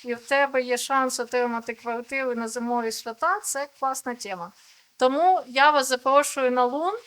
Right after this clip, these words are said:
спробуйте, навіть якщо не вийде, все одно ви станете класним.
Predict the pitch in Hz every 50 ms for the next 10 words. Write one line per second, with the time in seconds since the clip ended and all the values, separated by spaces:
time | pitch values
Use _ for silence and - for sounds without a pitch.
0 | - - - - - - 277 277 311 339 349 339 311 302 - 285 269 247 240 _
1 | _ _ _ _ 254 247 269 320 320 311 294 - 262 254 - - 262 247 247 247
2 | 294 349 320 285 262 240 226 - - - 233 240 254 277 285 269 254 - - 254
3 | 247 247 240 226 220 - 208 196 196 - - 214